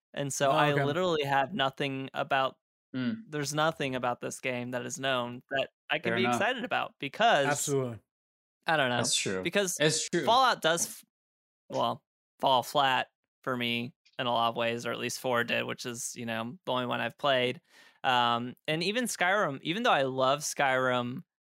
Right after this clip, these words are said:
Speaker 1: so much at the time and have gone back and played it so much, it's just, like, a game that doesn't hold my attention. And so to, to me, my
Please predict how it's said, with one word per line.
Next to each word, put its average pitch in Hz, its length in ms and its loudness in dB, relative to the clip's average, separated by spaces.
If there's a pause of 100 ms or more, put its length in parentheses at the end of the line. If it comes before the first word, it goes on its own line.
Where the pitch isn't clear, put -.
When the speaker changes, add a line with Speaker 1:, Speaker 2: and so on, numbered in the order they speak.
(240)
Speaker 1:
so - 440 0
much 127 360 0
at 131 120 -2
the - 60 -10
time 127 300 -2
and 123 100 -6
have 123 160 -2
gone 123 220 -2
back 123 200 -2
and 120 140 -10
played 131 260 0
it 131 220 -2
so 123 160 -4
much, 123 520 -6 (340)
it's - 180 -4
just, 175 220 -2
like, 165 200 0
a 131 80 -2
game 135 340 -2
that 127 140 -2
doesn't 117 240 -8
hold 123 280 -6
my 117 100 -4
attention. - 640 -10 (580)
And 131 180 -4
so 120 600 2 (600)
to, 147 260 -2 (420)
to 170 160 0
me, 185 300 2
my 160 320 2